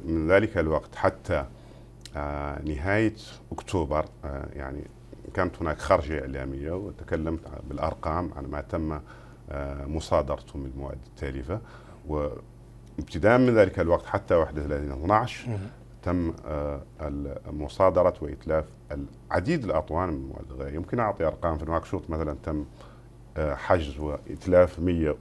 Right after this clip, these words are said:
Speaker 1: وثمانية وستين طن من مواد منتهية الصلاحية، في العصابة ثمانين طن، آه، داخلة الواديب وخمسة وستين طن، الحوض الشرقي ثمانية وعشرين فاصلة سبعة طن، سيليبابيا ثمنتاش،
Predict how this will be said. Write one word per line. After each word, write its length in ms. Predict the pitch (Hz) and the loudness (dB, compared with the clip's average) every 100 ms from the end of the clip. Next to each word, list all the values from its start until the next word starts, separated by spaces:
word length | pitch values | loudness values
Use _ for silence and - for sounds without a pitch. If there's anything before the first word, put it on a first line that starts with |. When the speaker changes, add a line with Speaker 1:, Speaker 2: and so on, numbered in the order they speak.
| - | -4
Speaker 1:
وثمانية 420 | 73 78 80 76 | -6 -2 0 -2
وستين 420 | 71 - - 92 | -4 -8 -2 -2
طن 280 | 82 95 76 - - - - - | 0 -2 -2 -6 -18 -20 -16 -8
من 80 | 73 | -4
مواد 240 | 73 69 | -4 -4
منتهية 340 | 69 - 69 | -6 -8 -8
الصلاحية، 500 | 64 - - - 98 | -8 -10 -8 -2 0
في 80 | 95 | 0
العصابة 520 | 78 71 - 82 71 | 0 -2 2 2 2
ثمانين 420 | 67 71 71 73 69 | -6 -6 -6 -6 -4
طن، 180 | 90 78 - - - - - - | -4 -4 -6 -18 -20 -20 -14 -8
آه، 360 | 69 69 69 62 | -6 -4 -6 -6
داخلة 340 | 71 85 82 76 | 0 0 0 -6
الواديب 340 | 80 78 80 76 | -4 -2 -2 -4
وخمسة 540 | 71 82 80 78 69 - - - | -4 -4 -4 -8 -8 -10 -16 -14
وستين 720 | 71 71 - - - 87 76 - | -12 -10 -10 -14 -8 -4 -4 -4
طن، 140 | 90 73 | -4 -4
الحوض 300 | 69 85 69 | 0 0 0
الشرقي 400 | - 90 - 73 | 0 0 0 -4
ثمانية 280 | 76 78 | -4 -4
وعشرين 340 | 71 - 82 71 | -6 -8 -8 -6
فاصلة 320 | 71 - 80 | -8 -4 -4
سبعة 140 | 67 | -4
طن، 300 | 69 87 82 | -4 -2 -2
سيليبابيا 540 | 73 76 71 78 69 69 | -2 -6 -4 -4 -4 -6
ثمنتاش، 600 | 71 69 - 82 73 | -8 -8 -2 -2 -2